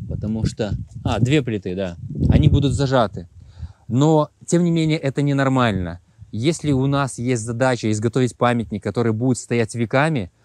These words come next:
то это не подходит. Здесь должна быть одна такая плита. Тем более, это не длинно. Я вообще не понимаю, почему такая ситуация. Они решили сэкономить вот эту вот небольшую работу по фрезеровке, по полировке ниши сзади и спереди.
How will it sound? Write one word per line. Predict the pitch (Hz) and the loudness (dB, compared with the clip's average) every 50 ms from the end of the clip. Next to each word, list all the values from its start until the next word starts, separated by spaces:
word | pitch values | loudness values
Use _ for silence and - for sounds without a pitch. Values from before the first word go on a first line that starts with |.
| _ _ _ _ | _ _ _ _
то | - 120 - - | -6 -6 -4 -2
это | 143 139 147 - 147 131 | -2 -2 -2 0 -2 -2
не | 135 135 135 127 | 0 0 -2 -2
подходит. | - 127 - - - 117 117 107 95 92 85 - _ _ _ _ | -4 -8 -8 -4 -2 0 0 0 0 -4 -8 -12 _ _ _ _
Здесь | - 98 104 127 156 165 143 127 | -12 -6 -2 0 0 0 0 0
должна | 117 113 123 120 113 131 143 147 | -2 -2 -2 -2 -2 -2 -2 -2
быть | 139 127 120 - | -2 -2 -4 -4
одна | - 113 110 110 117 120 131 147 165 170 - _ _ _ | -4 -6 -4 -2 -2 -2 -2 -4 -4 -6 -10 _ _ _
такая | - 110 - - 135 135 | -12 -8 -4 -2 -2 -2
плита. | - - 131 127 120 - 120 104 92 | -2 -4 -6 -6 -4 -4 -6 -6 -6
Тем | - - 123 120 120 | -6 -6 -6 -4 -4
более, | 120 165 196 185 156 131 110 | -2 -2 -2 0 -2 -2 -4
это | - - 135 - 156 | -4 -8 -8 -4 -2
не | 151 151 147 | -2 -2 -2
длинно. | 135 147 151 160 151 127 107 | -2 -2 -2 0 0 0 0
Я | 110 117 | 0 -2
вообще | 117 113 - - | -2 -2 -4 -4
не | 165 151 123 | -4 -4 -4
понимаю, | - 127 123 123 135 143 139 123 | -4 -4 -4 -4 -4 -4 -4 -4
почему | - 117 - - 123 131 143 127 | -6 -8 -8 -6 -4 -4 -4 -4
такая | - 117 - - 123 117 107 | -6 -6 -6 -4 -4 -4 -6
ситуация. | - - - 123 120 113 101 - - 85 85 - _ _ _ _ - - | -6 -6 -2 -2 0 -2 -2 -4 -8 -14 -14 -16 _ _ _ _ -10 -4
Они | 101 123 147 160 | -2 0 0 0
решили | 147 131 - 156 151 139 | 0 -2 -2 -2 -2 -2
сэкономить | 131 - 131 - 131 135 147 160 165 151 127 - - - | -2 -2 -4 -2 0 0 2 2 2 0 -2 -4 -8 -16
вот | - - 110 117 147 | -12 -8 -4 -2 -2
эту | 151 143 143 | 0 0 -2
вот | 135 117 | -2 -2
небольшую | 135 131 127 139 127 120 - 156 160 151 | -2 -2 -2 -2 -4 -2 0 2 2 2
работу | 139 131 120 120 127 143 151 143 - 113 104 107 - | 2 0 -2 0 0 0 0 0 -2 -4 -6 -8 -8
по | - 120 | -8 -8
фрезеровке, | 110 - 131 123 117 127 131 143 147 - - | -6 -6 -6 -4 -4 -2 -2 -4 -4 -6 -8
по | 139 - - | -12 -10 -8
полировке | - 127 131 131 143 135 - - 131 127 - _ _ _ - | -6 -4 -2 -2 -2 -4 -6 -8 -12 -12 -14 _ _ _ -4
ниши | 123 135 147 143 - - 123 | -2 0 0 0 0 -2 -4
сзади | 104 104 143 143 139 127 127 | -2 0 0 0 0 0 -2
и | 123 | -4
спереди. | - - - 147 175 170 135 107 95 82 | -2 -2 -2 0 0 0 -2 -2 -4 -8